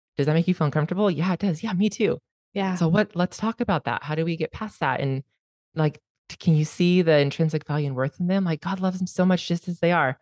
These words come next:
Speaker 2: Yeah.
Speaker 1: And I do too. And we do too. So what do we do?"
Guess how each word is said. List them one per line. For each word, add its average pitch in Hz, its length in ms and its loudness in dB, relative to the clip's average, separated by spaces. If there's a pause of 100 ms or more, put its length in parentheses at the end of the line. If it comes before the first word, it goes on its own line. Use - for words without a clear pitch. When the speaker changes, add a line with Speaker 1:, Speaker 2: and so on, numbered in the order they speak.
(140)
Speaker 2:
Yeah. 196 200 0
Speaker 1:
And 156 120 0
I 180 100 2
do 208 140 0
too. 196 320 4
And 147 100 4
we 165 140 2
do 165 120 0
too. 156 260 0
So - 80 -12 (480)
what 175 100 0
do 202 80 0
we 214 100 0
do?" 202 540 -2